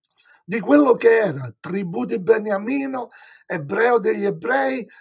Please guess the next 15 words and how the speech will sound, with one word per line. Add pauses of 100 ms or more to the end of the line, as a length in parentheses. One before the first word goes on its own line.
(140)
fariseo
dei
farisei, (380)
zelante
per
le
cose
della
legge, (380)
proveniva
da
una
famiglia
per
bene,